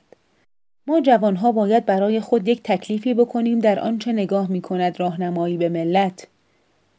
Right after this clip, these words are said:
برای آنچه مرا نگاه می‌کند در روی این سوژه یک آرتیکل درازی نوشتم و با روشنی کور کننده‌ای ثابت نمودم که هیچ کس جرأت نمی‌کند روی دیگران حساب کند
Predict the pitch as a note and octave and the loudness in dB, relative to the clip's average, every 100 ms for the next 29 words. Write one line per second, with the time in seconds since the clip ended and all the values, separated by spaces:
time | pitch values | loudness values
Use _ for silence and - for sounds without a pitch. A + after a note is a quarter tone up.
0 | _ _ _ _ C4 C#4+ D#4+ D#4+ D4+ D4 | _ _ _ _ 4 6 6 6 4 4
1 | D#4 D4 D4 C#4 A#3 G3+ G#3 F#3+ G3 F#3 | 4 4 4 2 2 0 0 0 -4 -4
2 | G3+ A#3+ G#3 A3 G#3 A#3 G#3+ G#3+ G#3 - | 0 2 4 2 2 2 0 -2 -4 -2
3 | G#3+ G3+ C4+ C#4 - _ D#4 - - A#3+ | -2 4 6 4 0 _ 0 2 0 0
4 | A3+ A#3+ - C4+ C#4 C4+ A3 A3+ B3 B3 | 0 -4 0 4 4 6 4 4 2 2
5 | A3 F#3 F#3 - A3 A3+ G#3+ G#3 G#3 G#3+ | 0 -2 -2 0 0 2 2 2 2 2
6 | G#3+ A3+ A3 C4 C#4 - - A#3 A3+ F#3+ | 0 -2 0 2 2 -2 -2 0 0 -4
7 | G#3 G3+ G3+ A3 B3 - G#3+ F3+ A#3 A#3+ | -6 -4 0 0 0 0 0 2 -2 -2
8 | A3 A3 A3 A3+ - - - B3+ - D4 | -4 0 0 0 -6 -18 -6 -6 2 4
9 | D#4 D#4+ - C#4 C4+ - A3 G#3+ A#3 C4 | 4 2 0 0 0 0 2 2 2 -2
10 | B3+ - F3+ F#3 E3+ F3+ F3 D#3 D#3+ E3+ | -2 -2 -2 -2 0 -2 -2 -4 -6 -4
11 | E3+ E3 F3+ F3+ E3 - E3 D#3+ | -4 -6 -6 -6 -8 -8 -8 -8